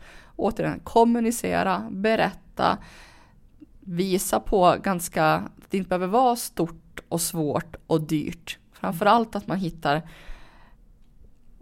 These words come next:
alltså, be-, bemöter, behandlar liksom prisfrågan på ett bra sätt. För det,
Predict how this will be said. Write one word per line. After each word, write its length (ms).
alltså, 240
be-, 340
bemöter, 640
behandlar 520
liksom 160
prisfrågan 1040
på 100
ett 100
bra 240
sätt. 300
För 120
det, 120